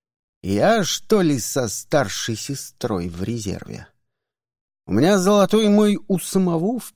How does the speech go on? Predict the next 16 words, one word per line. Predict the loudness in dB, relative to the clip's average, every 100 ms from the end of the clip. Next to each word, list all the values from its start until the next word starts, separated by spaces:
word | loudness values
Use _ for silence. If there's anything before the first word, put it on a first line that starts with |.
| _
Питере | -4 -2 -4 -2 -4
жена, | -4 -2 -2 -2 -4
дети. | -6 -6 -6 -8 -12 -14 _ _ _ _
Тоже | 2 2 2 -2
свое | 0 2 2 0
семейство | -2 0 0 -2 -8 -12
не | -10
купленное. | -4 -2 0 0 0 0 -2 -14 _ _ _ _ _ _ _
Однако | -8 -4 -4 -4
ж |
терплю, | -2 -2 -2 0 4 4 6 4 4 2 -4 _ -20
с | -14 -10 -4
должности | -2 -2 -4 -4 -6 -6 -8
своей | -6 -6 -4 -2 -4
не | -4 -6
сигаю. | -8 -10 -4 -4 -2 -4 -8